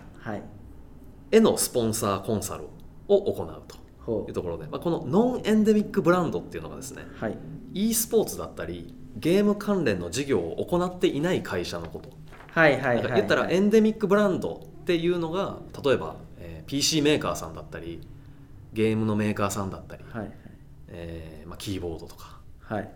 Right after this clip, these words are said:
Speaker 2: いろいろな周辺機器だったりとかね、
Speaker 1: はいはい。
Speaker 2: っていうのをエンデミックブランドと言います。
Speaker 1: はい。
Speaker 2: で、それ以外ですね。
Speaker 1: うー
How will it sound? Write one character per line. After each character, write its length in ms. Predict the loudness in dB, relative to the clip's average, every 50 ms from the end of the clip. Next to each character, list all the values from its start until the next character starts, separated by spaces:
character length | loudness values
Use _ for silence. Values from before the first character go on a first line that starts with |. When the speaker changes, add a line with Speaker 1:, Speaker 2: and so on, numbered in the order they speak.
| -14
Speaker 2:
い 40 | -12
ろ 80 | -10 -10
い 20 |
ろ 80 | -10 -8
な 60 | -8
周 220 | -6 -2 0 0
辺 200 | 2 2 0 -2
機 120 | -4 -6 -8
器 80 | -8
だ 60 | -8 -10
っ 60 | -10
た 80 | -14
り 60 | -14 -14
と 60 | -12
か 100 | -12 -12
ね、 120 | -12 -12 -12 -10
Speaker 1:
は 60 | -10
い 20 | -10
は 40 | -10
い。 20 |
Speaker 2:
っ 40 | -12 -14 -16 -18 -18 -20 -20 -14 -4
て 80 | 0 2
い 40 | 2
う 60 | 4
の 140 | 4 2 2
を 340 | 2 0 -2 -4 -10 -16 -18 -18 -20 -14 -4
エ 100 | 0 0
ン 100 | 2 4
デ 100 | 2 2
ミ 100 | 0 0
ッ 40 | -4
ク 60 | -4
ブ 100 | -2 0
ラ 80 | 0 0
ン 40 | -2
ド 60 | -4
と 100 | -8 -12
言 80 | -16
い 40 | -16
ま 80 | -16 -14
す。 160 | -10 -2 0
Speaker 1:
は 80 | 0 0
い。 80 | 0 -4 -12 -16 -12 -4
Speaker 2:
で、 80 | -2 0
そ 140 | 2 4
れ 120 | 4 4 2 2
以 100 | 2 4
外 220 | 4 4 4 0
で 80 | -2 -6
す 120 | -8 -8
ね。 140 | -10 -12 -12 -16 -18 -20 -12 -6
Speaker 1:
う 40 |
ー 20 | -4